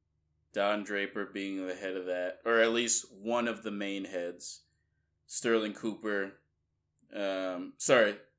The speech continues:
Sterling being another one of those. Um, we haven't met Cooper yet, but, um,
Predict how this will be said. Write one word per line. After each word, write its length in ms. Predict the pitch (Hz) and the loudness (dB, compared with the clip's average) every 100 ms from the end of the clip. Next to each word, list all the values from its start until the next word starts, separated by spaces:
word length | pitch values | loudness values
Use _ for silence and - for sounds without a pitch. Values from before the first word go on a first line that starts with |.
| _ | _
Sterling 840 | - - 143 127 120 107 98 98 - _ _ - | -4 -2 2 4 6 4 0 -4 -12 _ _ -6
being 460 | 117 113 107 104 - | 0 0 0 -6 -6
another 720 | 107 107 113 113 104 98 92 - _ _ | -4 0 2 2 2 0 -2 -8 _ _
one 220 | 107 107 | 0 2
of 100 | 104 | 4
those. 500 | 98 92 90 90 - - | 4 2 2 -2 -8 -8
Um, 260 | 90 87 90 | -8 -6 -2
we 80 | 101 | 0
haven't 180 | 98 92 | 0 -4
met 120 | 87 | -8
Cooper 200 | 95 92 | -10 -8
yet, 240 | 82 78 | -8 0
but, 260 | 110 95 - _ _ - - _ - | 2 2 -4 _ _ -20 -20 _ 4
um, 420 | 113 107 104 | 6 6 2